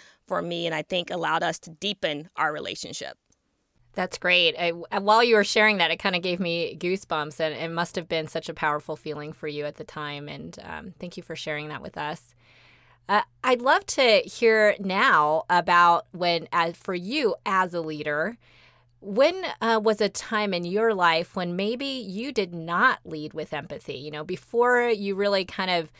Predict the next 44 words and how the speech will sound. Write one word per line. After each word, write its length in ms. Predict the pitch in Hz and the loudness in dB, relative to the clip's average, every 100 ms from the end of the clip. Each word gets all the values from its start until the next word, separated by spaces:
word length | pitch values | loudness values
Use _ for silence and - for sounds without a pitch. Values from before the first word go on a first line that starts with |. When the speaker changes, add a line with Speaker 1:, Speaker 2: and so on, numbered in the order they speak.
| - _ - | -20 _ -12
Speaker 2:
got 280 | 175 190 - | 2 4 4
how 180 | - 196 | 4 2
to 80 | 175 | 2
do 340 | 151 208 214 | -2 0 2
this 300 | 208 196 - | 4 2 2
well, 480 | 196 190 185 180 180 | 2 6 8 6 6
or 220 | 165 156 | 4 4
maybe 280 | 185 277 262 | 4 4 2
even, 440 | 247 226 220 214 | 0 2 4 4
like, 260 | 196 175 - 190 | 4 2 0 0
at 180 | 185 | 0
times 420 | - 196 185 190 185 | -2 0 0 0 -2
now 380 | 180 180 175 | 2 4 6
where 160 | 175 165 | 4 0
you 140 | 170 | 0
feel 240 | 165 175 165 | -4 -2 0
like, 180 | 160 - | 0 2
"Ugh, 240 | 190 - - | 2 2 -2
I 100 | 180 | -2
gotta 180 | 170 165 | 0 0
turn 320 | - 190 180 | -4 -4 -2
that 220 | 170 165 _ | -2 -2 _
switch 400 | - - 202 - | -12 -4 -4 -2
back 260 | 180 175 190 | 2 2 2
on." 320 | 180 175 170 - - - | 0 0 -2 -14 -20 -10
What 260 | 214 277 311 | 2 2 2
was, 280 | 320 262 - | -2 -4 0
uh, 200 | 202 196 | 2 2
the 180 | 196 185 | 0 -2
impact 440 | 202 214 196 196 | -4 0 -2 -2
of 120 | 175 | -6
you 160 | 175 170 | -6 -4
not 400 | 175 190 262 - | 4 6 4 2
leading 360 | 165 165 160 | -6 -4 -4
with 220 | 156 156 - | -4 -6 -6
empathy, 540 | 165 151 156 - 160 156 | -10 -8 -10 -8 -6 -4
and, 280 | 151 165 180 | -6 -10 -14
and 160 | 185 180 | -8 -4
what 80 | 208 | -4
did 140 | 180 | -4
you 100 | 160 | -8
learn 260 | 151 151 156 | -6 -6 -6
from 220 | - 151 | -12 -12
that? 360 | 143 147 - | -10 -10 -12